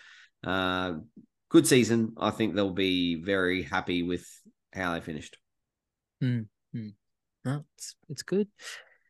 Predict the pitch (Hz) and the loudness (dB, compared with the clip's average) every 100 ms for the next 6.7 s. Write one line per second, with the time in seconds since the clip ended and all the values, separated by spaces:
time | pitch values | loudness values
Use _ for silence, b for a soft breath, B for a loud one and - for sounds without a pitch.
0 | - 214 202 196 214 262 - _ _ 175 | 6 8 10 8 8 6 0 _ _ 6
1 | 175 170 160 151 151 151 143 _ 147 117 | 6 6 4 4 2 -2 -8 _ 0 0
2 | 120 - _ - 151 143 131 120 117 - | -2 -14 _ 0 2 4 2 2 -2 -12
3 | _ 123 117 113 113 - 131 165 - _ | _ -8 -4 -4 -2 0 0 0 -6 _
4 | _ _ - 95 - 139 127 143 160 139 | _ _ -8 -8 0 2 4 6 6 6
5 | - 131 107 117 120 123 117 120 127 139 | 2 2 2 -4 -4 -2 0 2 2 0
6 | 120 117 113 - 117 113 | -2 0 0 -2 -4 -4